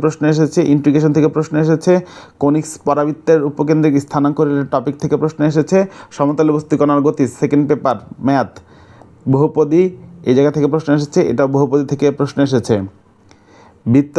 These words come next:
থেকে এসেছে, সরল রেখা থেকে এসেছে, তারপর আবার সরল রেখা থেকে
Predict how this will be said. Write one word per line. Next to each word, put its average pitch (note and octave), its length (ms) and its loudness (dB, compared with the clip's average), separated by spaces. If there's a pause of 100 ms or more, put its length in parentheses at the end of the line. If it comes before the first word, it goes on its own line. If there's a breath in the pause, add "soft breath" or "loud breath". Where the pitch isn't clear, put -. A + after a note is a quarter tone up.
থেকে D#3 220 -2
এসেছে, D#3+ 300 0 (180)
সরল C#3+ 320 0
রেখা D3+ 220 -2
থেকে D3 240 0
এসেছে, D3+ 340 0 (520 loud breath)
তারপর B2+ 340 -2
আবার C#3 120 -2 (120)
সরল D3+ 220 0
রেখা D3+ 180 -4
থেকে D#3 140 2